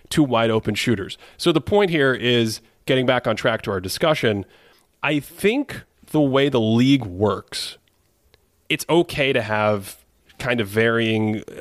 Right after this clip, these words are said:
opinions and a little murky. I, I'm getting more comfortable with the murkiness. All I ask is just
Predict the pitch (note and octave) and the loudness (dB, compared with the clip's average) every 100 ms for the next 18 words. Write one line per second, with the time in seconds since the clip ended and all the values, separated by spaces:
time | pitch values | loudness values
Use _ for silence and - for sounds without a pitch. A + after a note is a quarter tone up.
0 | B2 D3 - A#3+ A3+ G#3+ F3+ E3 G3+ D#4+ | -4 -2 0 0 2 0 0 0 -2 0
1 | C#4+ G3 F#3+ F3 D3 E3+ F#3 G#3+ G3 B3 | 2 2 2 2 0 0 -2 -2 0 0
2 | A3 G#3 - G3 - B2+ G#2+ G#2 A2+ C#3 | 2 2 0 -2 0 2 2 2 2 2
3 | D3 G#2+ F#2 - - E3 G3+ G3 D#3 C#3 | 2 0 0 -2 -2 2 4 4 0 -2
4 | - B2+ A2+ A#2+ - | -6 -6 -2 -2 -2